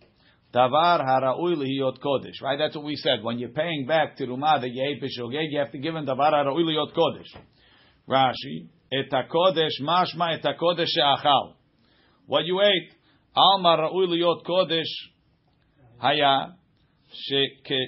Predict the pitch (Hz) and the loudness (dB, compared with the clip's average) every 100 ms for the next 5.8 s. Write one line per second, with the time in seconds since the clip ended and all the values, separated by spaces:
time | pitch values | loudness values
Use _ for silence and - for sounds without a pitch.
0 | - _ _ - 135 135 - 139 139 185 | -8 _ _ -6 -2 -2 0 0 2 0
1 | 180 156 147 170 170 196 202 180 160 - | 0 -2 -4 0 0 2 2 2 0 -14
2 | _ _ - 139 160 190 - 185 175 139 | _ _ -10 -4 0 0 0 -2 -2 2
3 | 175 175 165 - 156 147 127 101 87 _ | 2 2 0 0 0 2 0 -4 -12 _
4 | _ _ _ - 143 175 170 170 185 170 | _ _ _ -6 0 0 0 -2 -2 2
5 | 185 185 196 202 185 180 170 160 | 2 2 0 -2 -2 -4 -4 -2